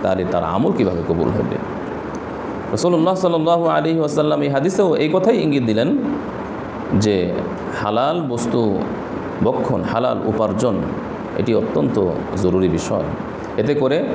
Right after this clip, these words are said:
নেক আমলের তৌফিক হয়, নেক আমল আল্লাহর কাছে কবুল হয়, নেক আমলের স্বাদ অনুভব করা যায়। অন্যথায় অনেক মানুষ এমন আছে হালাল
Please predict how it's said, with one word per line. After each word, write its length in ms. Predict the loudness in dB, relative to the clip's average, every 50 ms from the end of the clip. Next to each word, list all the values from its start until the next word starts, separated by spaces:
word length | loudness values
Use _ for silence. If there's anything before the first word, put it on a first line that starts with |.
| -4 -4 -6 -8 -6 -2 0
নেক 180 | 0 2 2
আমলের 280 | 0 0 2 0 0 2 2
তৌফিক 320 | 2 2 4 2 2 2
হয়, 160 | 2 2 2 2 0 -2 -4 -4 -6 -6 -6 -8 -8 -8 -10 -4 -2
নেক 200 | 0 0 2 2
আমল 200 | 0 0 2 0
আল্লাহর 240 | 0 2 2 0 0
কাছে 200 | 0 0 0 2 2
কবুল 220 | 2 4 4 4
হয়, 200 | 4 4 4 2 2 2 2
নেক 200 | 2 2 4 4
আমলের 280 | 2 2 2 2 0 0
স্বাদ 580 | 0 0 0 2 2 2 0 -2 -2 -2 0
অনুভব 280 | 0 2 2 2 2 2 2
করা 140 | 2 2 2
যায়। 240 | 4 2 2 2 2 -2 -4 -6 -8 -8 -8 -8 -8 -8 -8 -8 -8 -8 -8 -8 -8 -8 -8 -8 -4 -2
অন্যথায় 500 | 0 2 2 0 2 2 2 2 2 2 0 0 -2 -2 -4 -4 -6 -8 -8 -8 -8 -8 -8 -8 -8 -8 -8 -8 -8 -10 -10 -10 -10 -10 -10 -8 -8 -8 -8 -8 -8 -6 -2
অনেক 400 | 0 2 2 2 2 0 0 -2 -2 -2 -4 -4 -6 -8 -8 -8 -8 -8 -8 -8 -8 -8 -8 -6 -4 -2
মানুষ 240 | 0 0 0 2 2
এমন 180 | 2 2 2
আছে 220 | 0 0 0 0 0
হালাল 420 | 0 0 2 2 2 2 2 0